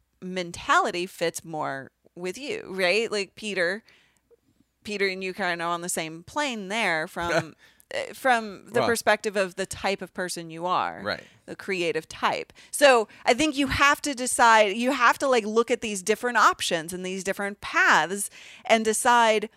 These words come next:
Speaker 1: that fits more with my style or my way of, uh,
Speaker 2: It's
Speaker 1: going about things.
Speaker 2: it's like you have to decide if you wanna sit in a cubicle or not.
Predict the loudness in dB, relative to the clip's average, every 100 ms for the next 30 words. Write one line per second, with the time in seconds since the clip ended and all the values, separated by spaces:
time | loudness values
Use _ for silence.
0 | _ _ _ _ _ 2 4 4 2 0
1 | 0 -4 -2 0 0 0 -2 -4 2 2
2 | 2 -2 -2 0 2 2 2 2 -2 -2
3 | -2 -2 0 0 0 0 0 -2 -6 -14
4 | -10 -2 0 0 0 0 2 4 4 2
5 | -4 -4 -6 -6 -4 0 0 0 2 0
6 | 0 -8 2 4 4 0 -6 -6 -6 -8
7 | -8 -10 -8 -8 -6 -4 -4 -6 -12 -16